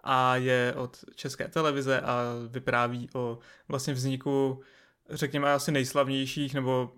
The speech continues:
minimálně části nejslavnějších českých a slovenských videoher. A, eh, je to rozhodně zajímavé téma, jsem rád, že to konečně někdo zpracoval, eh,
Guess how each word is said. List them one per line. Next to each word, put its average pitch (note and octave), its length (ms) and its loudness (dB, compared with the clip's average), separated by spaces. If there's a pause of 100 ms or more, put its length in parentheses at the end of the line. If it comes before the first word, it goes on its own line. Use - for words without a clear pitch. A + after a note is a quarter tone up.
(200)
minimálně C3 400 2
části C3 500 0
nejslavnějších B2+ 760 -4
českých - 560 -10 (280)
a C3+ 160 2
slovenských B2+ 580 -4
videoher. C3 500 -2 (880)
A, C#3+ 600 6
eh, C#3+ 680 0 (140)
je D3 220 -2
to E3 200 4
rozhodně D3+ 540 0
zajímavé C#3 400 2
téma, C3+ 240 0
jsem D#3 180 -2
rád, B2+ 160 2
že C#3+ 100 -2
to C#3 80 -2
konečně C3+ 320 0
někdo C3+ 200 2
zpracoval, C3+ 760 2
eh, - 40 -8